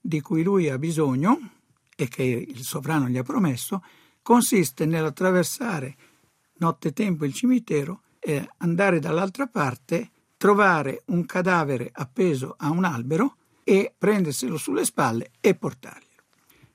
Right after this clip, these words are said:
Il re attraversa coraggiosamente il cimitero, arriva dalla parte opposta, sale sull'albero, ma a quel punto il cadavere si muove,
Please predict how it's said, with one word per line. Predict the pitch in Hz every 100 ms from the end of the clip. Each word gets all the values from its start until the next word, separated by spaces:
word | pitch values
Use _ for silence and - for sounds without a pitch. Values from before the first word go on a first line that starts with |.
| _ _
Il | 208 208
re | 202 170 135 - _ _ _
attraversa | - 139 151 143 156 139 - 175 - _ _ _
coraggiosamente | - 143 139 135 143 151 165 143 -
il | 156
cimitero, | - 226 254 - 185 214 294 - _ _ _
arriva | 180 180 208 180 123 - 254
dalla | 139 123 123
parte | 190 170 123 151
opposta, | 160 190 170 135 - 214 294 - _ _ _ _ _
sale | - - 202 147 123
sull'albero, | - 185 175 123 123 156 185 262 - _ _ _ -
ma | 220 254
a | 170
quel | - 320
punto | - 160 127 101 165 175 _ _ _ -
il | 226
cadavere | - 311 185 127 147 180
si | - 214
muove, | 151 104 107 143